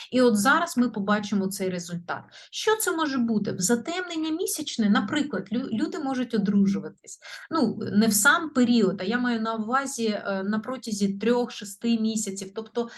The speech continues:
під час розгортання цих з-, е, цих енергій. А, також це може бути переїздом, це може бути, а,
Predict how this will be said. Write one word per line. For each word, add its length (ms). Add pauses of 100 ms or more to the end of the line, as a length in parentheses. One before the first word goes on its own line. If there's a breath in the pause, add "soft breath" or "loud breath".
(160 loud breath)
під 160
час 220
розгортання 840
цих 320
з-, 100
е, 580
цих 200
енергій. 480 (680 loud breath)
А, 300
також 440
це 160
може 260
бути 260
переїздом, 1040 (100)
це 200
може 340
бути, 840 (260 loud breath)
а, 480